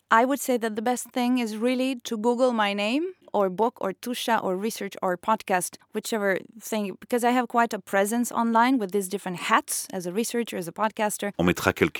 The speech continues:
Speaker 2: liens dans l'article.
Speaker 1: Absolutely, that helps. But bottom line,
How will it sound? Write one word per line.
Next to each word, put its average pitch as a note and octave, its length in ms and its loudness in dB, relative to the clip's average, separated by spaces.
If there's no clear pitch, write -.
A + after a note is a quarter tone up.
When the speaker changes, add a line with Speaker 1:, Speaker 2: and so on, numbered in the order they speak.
Speaker 2:
liens D#2+ 200 0
dans D2+ 100 -2
l'article. D2 640 -8
Speaker 1:
Absolutely, G#3 720 -2
that F#3+ 160 0
helps. G#3+ 540 2
But G#3+ 160 2
bottom A#3+ 340 4
line, A3 260 4